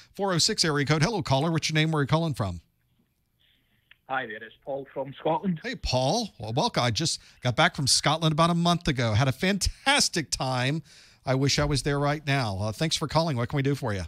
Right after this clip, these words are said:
Speaker 2: Oh, I, I don't know so much. It's, it's maybe not as sunny as where you are at the moment. <clears throat>
Speaker 1: It is indeed. Thanks.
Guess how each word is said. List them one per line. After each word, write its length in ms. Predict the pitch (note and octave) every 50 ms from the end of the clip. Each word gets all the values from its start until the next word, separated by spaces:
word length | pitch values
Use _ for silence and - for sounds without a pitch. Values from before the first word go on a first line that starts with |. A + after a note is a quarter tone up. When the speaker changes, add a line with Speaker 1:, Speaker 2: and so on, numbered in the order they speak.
| - - -
Speaker 2:
Oh, 60 | C3+
I, 380 | B2+ C3+ C#3 C#3 C#3 C#3 C3+ C3
I 20 |
don't 300 | - C3 B2 - D3 C3
know 100 | C3 A#2 A2 -
so 100 | D3 C#3
much. 300 | C3+ C3 B2 B2 - -
It's, 180 | C#3 B2+ B2 -
it's 160 | C#3+ B2+ - -
maybe 180 | C3+ C3 C#3+
not 200 | C#3 C3+ B2+ A#2+
as 40 | A#2+ - -
sunny 220 | D3+ C#3 C#3+ C#3+
as 80 | C3 B2
where 180 | C3+ C3+ C3
you 200 | C3 C3 C3+ C#3
are 120 | C3+ C3 C3
at 80 | C3+
the 60 | B2+ C#3+
moment. 300 | C#3 C#3 C#3+ C3+ C3+ - _ _ _ _ - - - - - _ _ _ _ _ -
<clears throat> 60 | A3+ - - B3+ - F#3+ - - - - - -
Speaker 1:
It 100 | A2+ G#2+
is 160 | C#3+ B2+ C3+
indeed. 400 | C#3 A#2+ A#2 B2 B2 A#2+ A2 -
Thanks. 420 | - C3+ B2 A#2+ G#2+ - - -